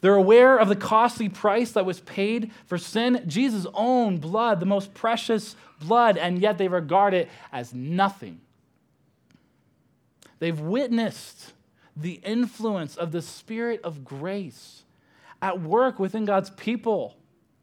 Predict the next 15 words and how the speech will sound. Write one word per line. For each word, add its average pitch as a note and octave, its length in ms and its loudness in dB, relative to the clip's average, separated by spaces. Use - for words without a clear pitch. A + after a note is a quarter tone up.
and F#3+ 200 -4
yet G3 200 0
they F#3 240 -2
insult G#3 600 -4
him F#2+ 200 -16
by C3+ 140 -8
closing F3+ 540 -6
their D3 180 -6
ear D3 400 -8
to D3+ 200 -10
him. A2+ 240 -18
This F3+ 220 -8
offense - 600 -8
is D3 240 -10
far E3+ 680 -2